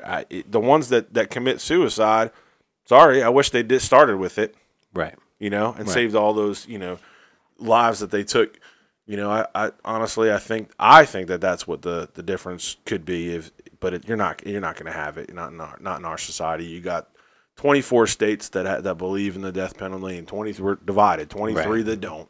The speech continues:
Speaker 2: Right.
Speaker 1: And you got three that are, can't make up their minds, so they're on hold right now.
Speaker 2: <laughs> Right.
Speaker 1: You know?
Speaker 2: Right.
Speaker 1: So I don't know what the answer is. I, I, but I, I, I do know that we need some help here, and I think that, I think we both agree on this one that s-,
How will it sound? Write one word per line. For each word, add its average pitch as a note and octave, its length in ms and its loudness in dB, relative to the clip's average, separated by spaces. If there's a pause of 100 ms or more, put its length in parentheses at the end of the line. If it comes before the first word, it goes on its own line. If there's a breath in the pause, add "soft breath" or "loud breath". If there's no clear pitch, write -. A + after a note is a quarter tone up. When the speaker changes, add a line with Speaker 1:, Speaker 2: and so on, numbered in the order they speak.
(120)
Speaker 2:
Right. D2 220 -8 (160)
Speaker 1:
And F2+ 100 -12
you F#2 80 -8
got F2+ 160 -4
three A2 360 -2
that G2 240 -2
are, F2+ 280 -4 (100)
can't A2 200 -4
make G#2 180 -6
up F#2 140 0
their G#2 100 -8
minds, F2+ 400 -6
so F#2 80 -10
they're F#2 120 -6
on F#2 100 -6
hold F#2 300 -6
right C#2+ 260 -14
now. - 200 4
Speaker 2:
<laughs> - 380 -12
Right. D2 180 -4
Speaker 1:
You F#2+ 40 -6
know? G#2 140 -8 (640 loud breath)
Speaker 2:
Right. D#2+ 240 -6 (120)
Speaker 1:
So F#2 360 -2 (520 soft breath)
I C3 140 6
don't D#3 160 6
know B2+ 140 2
what G#2 140 -2
the E2 120 -8
answer E2 320 -8
is. D#2+ 120 -8
I, E2+ 60 0 (460)
I, - 40 -12
but G#2 140 2
I, G2+ 220 4
I, G2 220 -8 (120)
I G2 100 -4
do A#2 260 -4
know G2 180 0
that F2+ 140 -4
we F#2 100 -8
need F#2 160 -10
some D#2 140 -14
help F#2 260 -8
here, C#2+ 320 -18
and F2+ 140 -10
I F2 60 -8
think F2+ 300 -14
that, E2 300 -6 (400)
I F#2+ 60 -10
think G#2+ 120 -4
we F2 100 -10
both A2 340 4
agree F2 280 -6
on E2+ 200 -10
this E2+ 200 -10
one F2 180 -8
that E2+ 260 -10
s-, - 180 -16